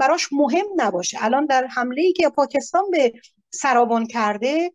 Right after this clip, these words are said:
اینا خیلی با افتخار می‌گن که غیر ایرانی کشته شد. شش نفر، هفت نفر از غیر ایرانی‌ها کشته شدن. اصلاً براشون مهم نیستش که اونها انسان بودن. می‌گن اینا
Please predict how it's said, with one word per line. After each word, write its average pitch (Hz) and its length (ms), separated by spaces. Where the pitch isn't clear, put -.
اینا 311 200
خیلی 403 260
با 370 160
افتخار 311 540
می‌گن 359 280
که 392 200
غیر 311 220
ایرانی 285 420
کشته 349 280
شد. - 240
شش - 440
نفر، 285 220
هفت 311 220
نفر 302 360
از 233 180
غیر 240 240
ایرانی‌ها 233 560
کشته 349 260
شدن. 175 320
اصلاً 339 160
براشون 370 480
مهم 370 280
نیستش 453 320
که 302 80
اونها 240 240
انسان 214 500
بودن. 175 280
می‌گن 320 220
اینا 370 160